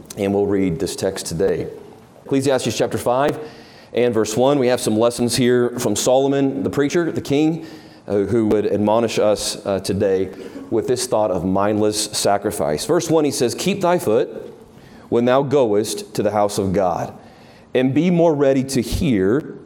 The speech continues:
than to give the sacrifice of fools, for they consider not that they do evil. Be not rash with thy mouth, and let not thine heart be hasty to utter anything before God. For God is in heaven, and thou upon earth, therefore let thy words be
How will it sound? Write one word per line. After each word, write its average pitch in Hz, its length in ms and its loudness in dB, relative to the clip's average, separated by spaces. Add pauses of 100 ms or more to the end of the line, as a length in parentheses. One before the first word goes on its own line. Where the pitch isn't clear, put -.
than 120 220 2
to 120 100 0
give 120 440 2
the 117 60 0
sacrifice 107 840 0
of 123 240 -2
fools, 107 640 -2 (460)
for - 80 -4
they 139 100 4
consider 151 460 0
not 117 400 0
that 120 280 -4
they 117 140 2
do 113 160 0
evil. 120 560 0 (640)
Be 139 80 2
not 165 240 4
rash 131 300 2
with 151 120 0
thy 139 200 2
mouth, 120 300 2
and 113 120 0
let 127 180 2
not 123 220 0
thine 127 160 0
heart 110 300 0
be 127 140 0
hasty 113 440 0
to 113 240 -4
utter 113 200 0
anything 117 440 0
before 117 380 0
God. 104 400 2 (640)
For 160 180 2
God 127 260 4
is 147 140 0
in 175 100 2
heaven, 135 380 4
and 131 120 2
thou 117 200 4
upon 135 300 0
earth, 120 340 2
therefore 120 400 2
let 113 320 2
thy 117 180 4
words 104 480 0
be 98 600 -2